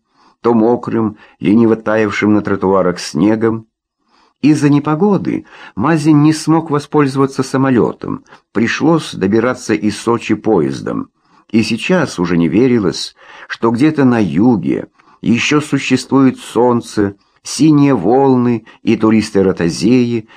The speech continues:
у которых постоянно пропадают деньги, сумки, а то и документы. К ротозеям Мазин испытывал профессиональное недоброжелательство. Вечно эти шляпы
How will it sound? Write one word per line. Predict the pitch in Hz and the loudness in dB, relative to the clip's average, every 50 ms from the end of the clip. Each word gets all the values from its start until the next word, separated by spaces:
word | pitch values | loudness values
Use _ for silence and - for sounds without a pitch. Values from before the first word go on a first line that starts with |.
| - - _ | -20 -8 _
у | - 113 | -4 -2
которых | 110 131 127 131 127 120 110 - | -2 -2 0 0 0 0 0 -2
постоянно | - 110 104 - - - 92 78 71 107 147 180 175 175 170 | -4 -6 -6 -4 -4 -2 -2 0 0 0 2 2 2 2 2
пропадают | 170 170 156 151 156 147 139 147 143 139 139 117 | 0 -2 -2 -2 -2 -2 0 0 0 0 -2 -4
деньги, | 90 71 82 123 147 143 139 135 131 123 113 113 | -4 -2 2 2 4 4 4 4 2 2 0 -4
сумки, | 107 - - - - 147 151 139 135 131 - | -4 -6 -6 0 2 2 4 4 2 0 0
а | 117 - - 107 | 0 0 -2 -2
то | - 120 110 | -2 -2 0
и | - 104 | 0 0
документы. | 101 98 95 - 90 78 65 58 50 50 - - - - - _ _ _ _ _ _ _ _ _ _ _ | -2 -2 -2 0 -2 -2 -2 -4 -6 -10 -12 -14 -16 -16 -16 _ _ _ _ _ _ _ _ _ _ _
К | - | -2
ротозеям | 110 123 - 131 139 135 143 185 226 208 139 92 52 53 - - - - - - - _ - | -2 0 0 0 -2 -2 0 0 0 2 2 0 -2 -4 -6 -10 -12 -18 -20 -20 -20 _ -4
Мазин | 90 117 165 170 175 175 165 | -2 0 0 2 4 4 4
испытывал | 160 160 - - 165 160 160 151 156 147 | 2 0 -2 -4 -2 0 0 2 2 0
профессиональное | 147 - _ - - 151 151 - 143 135 - - 135 131 127 147 170 175 165 156 147 143 139 | 0 -4 _ -4 -4 -4 -2 -2 -4 -4 -2 0 0 2 2 2 2 2 2 2 2 4 4
недоброжелательство. | 135 139 143 131 131 123 - 139 131 131 151 160 143 98 - - - - - - - - - 50 50 - - _ _ _ _ _ _ _ _ _ | 4 2 2 0 0 0 -2 -2 0 2 2 2 2 0 -4 -6 -10 -12 -12 -12 -14 -10 -8 -8 -8 -8 -10 _ _ _ _ _ _ _ _ _
Вечно | _ - 71 107 170 190 165 - - 117 110 | _ -6 -2 0 2 2 2 0 0 -2 -2
эти | 104 110 - 160 160 156 - 113 107 | -2 0 0 0 0 0 0 -2 -2
шляпы | - - - 151 208 226 190 - - - - - - | -2 -2 -2 -2 0 0 -2 -2 -4 -8 -8 -8 -10